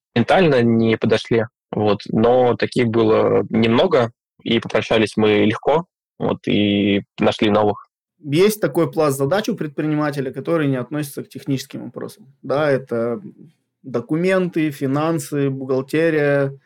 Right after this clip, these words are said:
Speaker 2: не знаю, H R-процессы, наверное, какие-то там стандарты по кадровому делопроизводству и так далее. Как ты их разруливал, что ты с ними делал,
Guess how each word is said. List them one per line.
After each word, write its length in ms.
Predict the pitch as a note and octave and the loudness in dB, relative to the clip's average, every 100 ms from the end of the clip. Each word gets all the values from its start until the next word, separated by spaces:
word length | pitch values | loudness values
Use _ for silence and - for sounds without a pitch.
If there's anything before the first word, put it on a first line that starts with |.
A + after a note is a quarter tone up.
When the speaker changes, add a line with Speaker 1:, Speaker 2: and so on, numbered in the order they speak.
| _ D#3 | _ -8
Speaker 2:
не 160 | C#3 | -6
знаю, 360 | C3+ C#3 C3+ C#3 | -2 0 2 2
H 120 | C#3 | 2
R-процессы, 960 | E3+ E3 D#3 D3 D#3+ D3+ C#3+ C#3+ C#3 C3+ | -2 -2 -4 -2 -2 -2 -2 -4 -2 0
наверное, 440 | C#3 C#3+ C3+ C3 | 0 0 0 -2
какие-то 520 | C#3 C3+ C#3 C3+ B2+ | -6 -6 -6 -2 -4
там 180 | B2 A#2+ | -4 -8
стандарты 640 | - C#3 C#3 C#3+ C#3 C3+ | -4 -2 0 0 -2 -6
по 160 | A#2+ B2 | -8 -8
кадровому 680 | - F3 E3 D#3 D3 C#3 C3+ | -4 -2 0 0 0 -2 0
делопроизводству 880 | C#3 C3+ C3+ C3+ C3 C3 C3 C3+ B2 | 2 2 2 -2 -2 -2 -2 -4 -10
и 20 | |
так 140 | B2 B2+ | -8 -4
далее. 260 | B2+ A#2 | -4 -4
Как 220 | A#2 E3 D#3+ | -2 -4 -2
ты 200 | D#3 D3 | -2 -2
их 120 | C#3+ | -2
разруливал, 600 | C#3 C3+ E3 E3 C#3+ B2+ | -2 0 0 0 0 -2
что 220 | - C#3 | -4 -8
ты 80 | C3+ | -8
с 120 | C#3 | -8
ними 160 | C3 B2+ | -10 -10
делал, 380 | C3 A#2+ A#2+ | -8 -8 -8